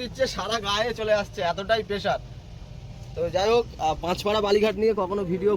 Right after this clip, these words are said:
করে নিই, তো আজকে, আহ, করেছি দু একটা করা আছে। আহ, তোমরা অবশ্যই আমার চ্যানেলটায় যাবে এবং দেখবে পাঁচপাড়া বালিঘাটের, আহ, ভিডিও একটাই মনে হয় করা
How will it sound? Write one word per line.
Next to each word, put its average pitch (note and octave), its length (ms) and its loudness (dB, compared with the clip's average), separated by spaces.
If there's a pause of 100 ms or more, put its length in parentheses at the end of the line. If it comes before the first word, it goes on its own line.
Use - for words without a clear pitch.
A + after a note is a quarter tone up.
করে F#3+ 220 4
নিই, A#3+ 120 -2 (680)
তো D3 60 -4 (140)
আজকে, E3 240 -2 (200)
আহ, D#3+ 60 -8 (420)
করেছি C#4+ 280 4 (200)
দু F3+ 60 2 (120)
একটা A3 180 -6 (100)
করা F#3+ 180 2 (100)
আছে। A3+ 180 -2
আহ, B3+ 60 -6 (880)
তোমরা E3 220 -2 (120)
অবশ্যই F#3+ 300 -2 (180)
আমার E3 200 -2
চ্যানেলটায় E3+ 440 -2
যাবে D3+ 300 0
এবং D#3 140 -2 (600)
দেখবে D#3 280 0 (680)
পাঁচপাড়া D#3+ 420 0
বালিঘাটের, D3 440 0
আহ, B2+ 400 -6
ভিডিও C#3+ 240 -2 (280)
একটাই G3 280 2
মনে G3+ 160 0
হয় E3 220 -2
করা D3+ 160 2